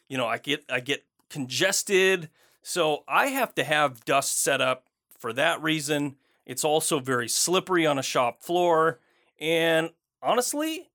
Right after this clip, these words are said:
it will shorten the lifespan of your tools overall. So it's a good idea to keep all that stuff clean. We were kinda laughing. We, we had a,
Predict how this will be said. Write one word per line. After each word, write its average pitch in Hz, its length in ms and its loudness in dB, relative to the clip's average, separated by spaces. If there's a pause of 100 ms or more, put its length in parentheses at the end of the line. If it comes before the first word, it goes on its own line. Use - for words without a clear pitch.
(100)
it 226 140 -6
will 277 140 -6
shorten 226 560 0
the 185 60 -2
lifespan 175 640 0
of 170 120 -4
your 175 140 -6
tools - 720 -2
overall. 185 640 2 (460)
So 165 200 0
it's 151 140 -2
a 156 60 -2
good 208 180 0
idea 202 320 2
to 160 60 2
keep - 320 -6
all 156 160 2
that 143 200 0
stuff - 480 -2 (220)
clean. 143 420 -2 (360)
We 170 140 -4
were 220 100 -2
kinda 185 300 0
laughing. 151 540 0
We, 143 160 -2
we 131 200 -8
had 151 140 0
a, 123 260 0